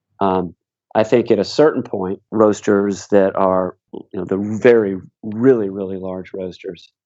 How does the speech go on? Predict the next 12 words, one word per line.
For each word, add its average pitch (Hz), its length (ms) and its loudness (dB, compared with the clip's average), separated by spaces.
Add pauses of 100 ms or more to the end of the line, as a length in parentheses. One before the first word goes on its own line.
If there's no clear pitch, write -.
(460)
um, 104 460 -6 (640)
you 113 60 -4
know, 107 80 -2
th-, 110 140 -4
they've 123 220 4
chosen 110 600 0
to 104 220 0
instead 101 420 0
make, 98 320 2 (540)
uh, 95 140 4
annual 104 360 0
donations 95 840 -2